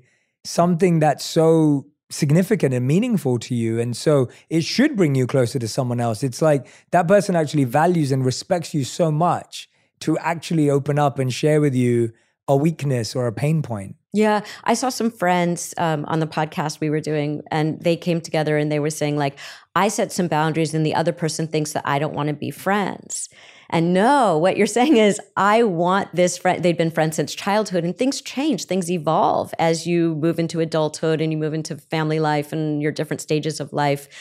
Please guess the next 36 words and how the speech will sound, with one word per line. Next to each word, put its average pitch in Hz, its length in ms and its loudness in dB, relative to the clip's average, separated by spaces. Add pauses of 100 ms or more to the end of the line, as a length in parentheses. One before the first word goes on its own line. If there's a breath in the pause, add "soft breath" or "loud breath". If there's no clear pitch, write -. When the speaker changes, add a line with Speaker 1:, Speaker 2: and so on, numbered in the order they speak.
(200 loud breath)
Speaker 2:
whatever 151 320 2
they 147 140 0
might - 320 -6
be. - 280 -8 (500 loud breath)
And 170 420 2
this 175 160 0
person 185 380 2
was 170 180 2
like, 165 420 2 (200)
"I 175 480 4
am 170 180 0
doing 190 320 4
this 175 140 0
because 175 340 -4
I 175 80 0
want 160 480 -2
to, 160 320 0 (140)
I'm, 156 200 0
our 147 200 0
friendship 185 400 -2
matters 156 520 -2
to - 120 -8
me. - 320 -6
It's - 180 -6
important." 165 420 -2
And 160 120 -4
once 240 260 0
the 196 160 -2
other 185 200 2
friend 156 260 -4
heard 170 340 -4
that, 294 400 2 (300 loud breath)
the 214 80 0
boundaries 220 340 0
were 214 60 -2
fine. 208 560 -6